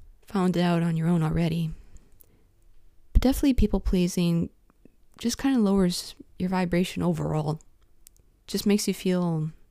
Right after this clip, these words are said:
very much like you're lacking. There are gonna be people that will absolutely love you, and there are gonna be people out there that might probably absolu-, absolutely hate you.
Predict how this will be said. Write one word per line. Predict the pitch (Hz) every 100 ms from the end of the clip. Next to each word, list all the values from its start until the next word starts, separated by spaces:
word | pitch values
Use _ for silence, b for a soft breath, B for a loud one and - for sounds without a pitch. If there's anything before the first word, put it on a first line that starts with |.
| b b b b b b b b _ - _ -
very | 208 214 208
much | 190 185 - - - - - B B B B
like | 185 208
you're | 180
lacking. | 165 156 156 - 135 151 160 - - _ - - b b b b b b b _ _ _ _ -
There | 214 240
are | 294
gonna | 277 262
be | 226 190
people | - 190 208 196 196
that | 190
will | 180 175 160 -
absolutely | 190 - - 175 180 185 147
love | 160 175
you, | 196 202 214 - _ _ _ _ _ -
and | 180
there | 196 233
are |
gonna | 233 247
be | 226 220 220 214 208 - -
people | 220 220 214
out | 208
there | 208 208 208 _ _ -
that | 233 269 - -
might | 220 262 254 _ _
probably | - 233 294
absolu-, | - - - 262 269 294
absolutely | 302 - 294 277 277 269
hate | 247 226 - -
you. | 131 -